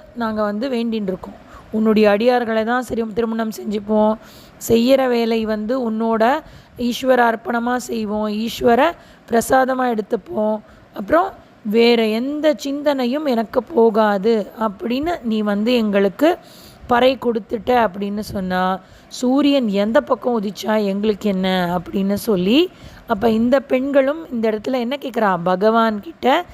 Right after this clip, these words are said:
என்ன கேட்கணுமோ அதை கேட்கிறார்கள், இல்லையா? நம்ம ஒண்ணொண்ணா கேட்கறதுக்கு பதிலா, ஒரேடியா நம்ம வந்து நல்லவர்களோட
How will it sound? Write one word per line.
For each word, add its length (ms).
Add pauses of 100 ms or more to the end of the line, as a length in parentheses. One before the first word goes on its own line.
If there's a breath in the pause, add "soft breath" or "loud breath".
(280 loud breath)
என்ன 340
கேட்கணுமோ 800
அதை 380
கேட்கிறார்கள், 1300
இல்லையா? 400 (400 loud breath)
நம்ம 300
ஒண்ணொண்ணா 560
கேட்கறதுக்கு 460
பதிலா, 300 (320)
ஒரேடியா 520 (540 loud breath)
நம்ம 200
வந்து 460 (160)
நல்லவர்களோட 1040